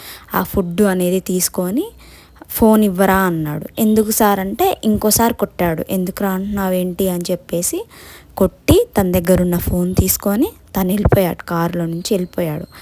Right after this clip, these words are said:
ఇంతలోకి పక్కన కారు ఆగిన కార్ని తిను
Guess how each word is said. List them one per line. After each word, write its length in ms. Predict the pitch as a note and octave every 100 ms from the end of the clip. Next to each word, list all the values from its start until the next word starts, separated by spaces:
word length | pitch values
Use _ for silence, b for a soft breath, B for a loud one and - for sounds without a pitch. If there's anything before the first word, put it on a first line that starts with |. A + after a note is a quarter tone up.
| B B B A#3+
ఇంతలోకి 680 | B3+ C4 B3+ A#3+ A#3+ A#3+ B3
పక్కన 400 | B3 G3+ G#3 G#3
కారు 360 | G#3 F#3+ F#3+
ఆగిన 520 | F#3 F3+ F#3 F3+ F3+ F3+
కార్ని 400 | F#3 F3 F3+ F#3
తిను 400 | F#3+ F3+ E3+